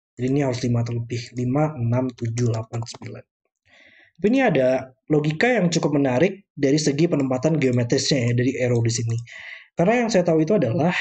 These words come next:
lingkaran dari sebuah panah itu nggak bakal pernah bisa berulang angkanya pada sebuah panahnya. Karena kalau angka di sini misalkan berulang di sini, otomatis kita butuh nol dong di sini. Kalau misalkan angka di sini adalah sama, apapun angkanya,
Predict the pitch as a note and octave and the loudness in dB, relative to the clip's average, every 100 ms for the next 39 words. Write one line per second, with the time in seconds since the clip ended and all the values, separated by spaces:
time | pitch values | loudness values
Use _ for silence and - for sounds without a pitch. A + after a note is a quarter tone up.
0 | - - D#3+ F3+ F#3 A3 A3+ D#3 C#3 D3 | -8 -2 0 2 2 2 4 2 2 0
1 | B2+ B2 B2 - C#3 C3+ A#2+ A#2+ F#3+ - | 0 0 0 -2 -2 0 0 0 -2 -4
2 | _ _ _ - D#3+ E3+ A3+ A#3+ G#3 G3 | _ _ _ 0 2 4 2 2 0 2
3 | G3 E3 D3+ C3+ B2 B2 D#3+ F#3 D3 C#3+ | 2 2 2 2 2 2 2 0 -2 0
4 | C#3 F3+ F3+ B2+ C#3+ D3 A#2+ A#2+ C3+ - | 0 0 0 0 0 0 0 0 0 -4
5 | - B2 A#2 A#2 A#2 - B2 D3+ C#3+ C3 | -4 -4 -4 -4 -6 -8 -4 -2 0 2
6 | B2+ B2 A#2+ A#2+ B2 B2 C3 B2+ B2 B2 | 2 0 -2 -4 -4 -2 -2 -2 -4 -2
7 | B2 A#2 A#2+ A#2+ A#2 A#2+ D3+ G#3 _ _ | 0 0 2 2 2 0 0 -2 _ _
8 | _ _ _ _ _ _ _ _ _ _ | _ _ _ _ _ _ _ _ _ _
9 | _ _ - D#3+ C#3+ F#3+ G3 F3+ D3 C#3+ | _ _ -2 0 0 0 2 2 2 0
10 | B2+ C#3 B2+ A#2+ A#2 A#2 A2+ A#2+ A#2 A#2 | 0 2 2 2 2 2 0 0 -2 -2
11 | - A#2+ A#2 A#2+ B2 A#2+ A#2+ B2 A#2 A#2 | -2 -2 0 0 0 0 0 2 2 0
12 | A2+ A2+ A#2 D3 E3 C#3 C#3 C3 C3+ B2+ | 0 -4 0 0 0 -4 -4 -2 -2 -2
13 | C3+ B2 C#3 F#3+ | -2 -2 0 0